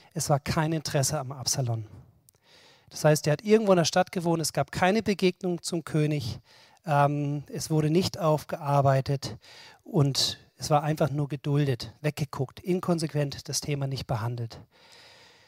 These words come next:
In dieser Situation war es so, ähm, da war eine fehlende Herzensbeziehung. Es war, in diese fehlende Herzensbeziehung hat sich Abs-,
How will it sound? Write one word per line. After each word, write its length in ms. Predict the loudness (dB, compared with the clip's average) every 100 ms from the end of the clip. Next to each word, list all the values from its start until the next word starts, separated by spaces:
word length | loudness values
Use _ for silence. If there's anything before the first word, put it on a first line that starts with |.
| _ _ -2
In 140 | 0
dieser 240 | 2 0
Situation 920 | 0 2 4 4 6 10 12 10 6 -2 -8 -20 _
war 140 | 0
es 120 | 2
so, 360 | 4 6 6 4 -4 0
ähm, 640 | 2 2 2 0 -2 -4 -8 -20 _ _ -20 _ _ _ _ _ _ _ _
da 120 | 2
war 180 | 4 4
eine 200 | 2 -8
fehlende 420 | -8 2 4 4 2
Herzensbeziehung. 1000 | 0 -2 -4 -4 -4 -6 -6 -8 -10 -16 -16
Es 120 | -6
war, 200 | -4 -4 -6
in 120 | -2
diese 240 | 0 0 -2
fehlende 480 | -4 -2 0 2
Herzensbeziehung 960 | 0 0 -4 -8 -6 -6 -2 2 2 2
hat 120 | -2
sich 340 | -2 -2 -2 -4 -14 -20 _ _ _ 0
Abs-, 360 | 2 2 0